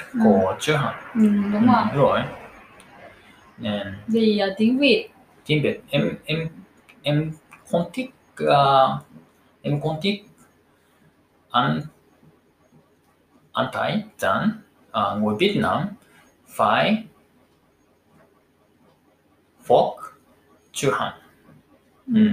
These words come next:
Speaker 1: Ừ.
Speaker 2: em cũng như vậy.
Speaker 1: Ừ, em nghĩ không cần thiết.
Speaker 2: Em cũng.
Speaker 1: Ừ.
Speaker 2: Ờ, tại sao?
Speaker 1: Vì nếu, nếu
Speaker 2: Ừ.
Speaker 1: học tiếng Nhật,
Speaker 2: Ừ.
Speaker 1: học tiếng Trung
Speaker 2: Ừ.
Speaker 1: thì chữ Hán cần thiết.
Speaker 2: Ừ.
Speaker 1: Còn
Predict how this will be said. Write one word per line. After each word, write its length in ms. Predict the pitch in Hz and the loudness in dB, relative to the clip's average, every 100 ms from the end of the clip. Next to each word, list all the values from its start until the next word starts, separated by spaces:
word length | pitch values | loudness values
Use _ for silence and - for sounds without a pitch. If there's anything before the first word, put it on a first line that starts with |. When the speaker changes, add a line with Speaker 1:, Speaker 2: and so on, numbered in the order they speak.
| 101 | 0
Speaker 1:
Ừ. 120 | 101 | -2
Speaker 2:
em 180 | 131 139 | -2 0
cũng 140 | 156 135 | 0 0
như 80 | 110 | 2
vậy. 180 | 123 190 - - - - _ _ _ _ _ _ _ _ - | 2 0 -8 -16 -18 -20 _ _ _ _ _ _ _ _ 4
Speaker 1:
Ừ, 100 | 220 214 202 196 196 190 202 202 - - - | 6 8 6 -2 -6 -8 -8 -12 -14 -18 -10
em 180 | 220 226 | -6 -6
nghĩ 140 | - | -6
không 220 | - 233 | -4 -2
cần 120 | 214 190 | -2 0
thiết. 200 | 254 285 - | 0 0 -2
Speaker 2:
Em 120 | - | -4
cũng. 420 | 120 131 139 185 190 _ - - 202 | 0 0 0 -2 -4 _ -20 -16 -4
Speaker 1:
Ừ. 60 | 202 196 190 | -2 -2 -4
Speaker 2:
Ờ, 380 | 104 95 92 92 | -2 0 -2 -2
tại 100 | 104 | -2
sao? 440 | 107 123 202 - - | 2 4 4 0 -10
Speaker 1:
Vì 680 | 226 214 214 202 202 196 196 208 _ _ _ _ _ _ _ _ _ - | -4 2 4 2 -2 -4 -6 -10 _ _ _ _ _ _ _ _ _ 4
nếu, 380 | 220 226 254 311 - - _ - | 6 8 6 4 2 -8 _ -2
nếu 140 | 226 247 | 0 2
Speaker 2:
Ừ. 40 | |
Speaker 1:
học 160 | 262 - | 2 2
tiếng 200 | 202 254 | 2 4
Nhật, 180 | 277 - - _ - | 4 2 -4 _ -4
Speaker 2:
Ừ. 60 | 127 - - | -2 -2 -4
Speaker 1:
học 180 | 202 190 | -6 0
tiếng 200 | 220 220 | 2 6
Trung 260 | 277 247 214 - _ - | 6 6 0 -10 _ -8
Speaker 2:
Ừ. 60 | - 208 - | -6 -6 -6
Speaker 1:
thì 160 | 202 190 | -6 -6
chữ 80 | |
Hán 240 | 220 202 233 | -8 -4 -4
cần 200 | 240 190 | -2 -2
thiết. 180 | 226 285 - - | -2 -2 -6 -10
Speaker 2:
Ừ. 80 | - - - - _ _ _ _ _ _ _ _ _ _ _ | -4 -4 -6 -18 _ _ _ _ _ _ _ _ _ _ _
Speaker 1:
Còn 480 | - 220 208 208 208 | -4 -2 0 0 -2